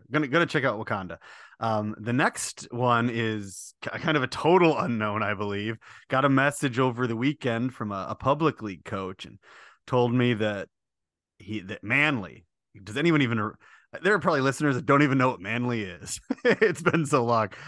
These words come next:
Uh, Manly is a very small school on the west side. Used to be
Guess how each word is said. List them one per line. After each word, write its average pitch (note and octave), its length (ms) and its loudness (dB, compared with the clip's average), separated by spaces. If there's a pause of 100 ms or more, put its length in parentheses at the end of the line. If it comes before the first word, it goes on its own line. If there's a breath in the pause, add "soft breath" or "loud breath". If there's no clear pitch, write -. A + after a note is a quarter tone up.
(180 loud breath)
Uh, C3 100 4
Manly D3+ 320 2
is B2 120 0
a A2+ 80 -2
very A3 320 0
small E3 420 -4
school C#3+ 420 -2
on B2+ 120 2
the A2+ 60 -2
west B2 300 -2
side. G#2+ 440 -8 (260 loud breath)
Used F#3+ 280 2
to D#3+ 60 -6
be C#3+ 360 4